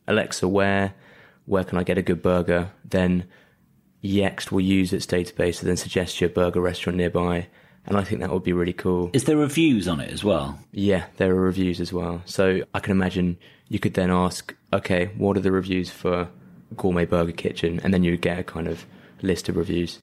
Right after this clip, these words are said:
Speaker 2: It'd be cool if you could actually open up then individual skills for the restaurants. That's a massive
Speaker 1: Yeah,
Speaker 2: opportunity. And
Speaker 1: yeah,
Speaker 2: then you
Speaker 1: and
Speaker 2: can
Speaker 1: then you have
Speaker 2: order.
Speaker 1: the option to open the individual skill for the restaurant.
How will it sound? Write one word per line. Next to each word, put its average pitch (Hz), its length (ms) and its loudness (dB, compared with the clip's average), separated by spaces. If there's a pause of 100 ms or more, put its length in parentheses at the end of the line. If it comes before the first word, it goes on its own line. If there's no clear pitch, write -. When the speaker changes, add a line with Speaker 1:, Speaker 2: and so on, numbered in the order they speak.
(100)
Speaker 2:
It'd 117 60 -4
be 120 60 0
cool 165 200 2
if 117 100 -2
you 110 80 -4
could 107 120 0
actually 101 500 0
open 110 360 2
up 98 240 -2
then 90 280 0
individual 92 800 -2
skills 87 840 -6
for 92 280 -6
the 87 120 -8
restaurants. - 640 -6
That's - 160 -10
a 92 40 -8
massive 98 320 -4
Speaker 1:
Yeah, 95 340 2
Speaker 2:
opportunity. 90 200 -4
And 78 80 -8
Speaker 1:
yeah, 98 140 2
Speaker 2:
then 95 100 4
you 95 60 4
Speaker 1:
and 95 100 0
Speaker 2:
can 98 80 2
Speaker 1:
then 101 140 4
you 98 100 2
have 104 80 2
Speaker 2:
order. 98 100 2
Speaker 1:
the 104 80 4
option 92 380 0
to 90 320 0
open 90 360 -2
the 90 120 0
individual 87 380 -2
skill 90 300 -4
for - 100 -18
the 90 80 -8
restaurant. 90 480 -6